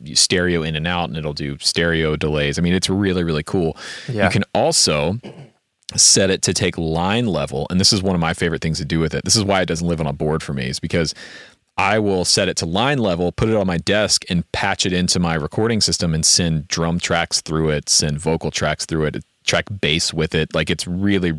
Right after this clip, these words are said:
Speaker 1: really cool. It's a really
Speaker 2: Yeah.
Speaker 1: cool pedal.
Speaker 2: Awesome. And then he's got a couple Quilter amps here. Like, and
Speaker 1: Yeah.
Speaker 2: he's got the Quilter Interblock forty-five, which is like an amp on a, in a pedal. So
Speaker 1: Yep.
Speaker 2: it's,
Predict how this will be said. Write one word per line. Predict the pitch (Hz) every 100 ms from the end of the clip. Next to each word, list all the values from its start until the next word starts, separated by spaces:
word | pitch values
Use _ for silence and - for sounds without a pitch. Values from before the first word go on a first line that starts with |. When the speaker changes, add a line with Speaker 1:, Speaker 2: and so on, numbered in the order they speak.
| 90 85
Speaker 1:
really | 104 92 85 80
cool. | - 69 - -
It's | 82
a | 87
really | 87 87
Speaker 2:
Yeah. | 113
Speaker 1:
cool | 73
pedal. | - - - _ _ _ - -
Speaker 2:
Awesome. | 120 135 110 - _ - - - - -
And | 147
then | 160
he's | 143
got | 190 170
a | -
couple | 196 175
Quilter | - 185 - 120 135 - _ _ _ _ _ -
amps | 151 107 -
here. | 113 104 110 -
Like, | 147
and | 151
Speaker 1:
Yeah. | 139
Speaker 2:
he's | 131
got | 156 147
the | 135
Quilter | - 190 156 135 - -
Interblock | 143 160 143 135
forty-five, | 131 139 120 143 139 123
which | 120
is | 113
like | 120
an | 110
amp | 117 123 120
on | 117 104
a, | - -
in | 117
a | -
pedal. | - 117 101 - _ -
So | 127
Speaker 1:
Yep. | 110
Speaker 2:
it's, | -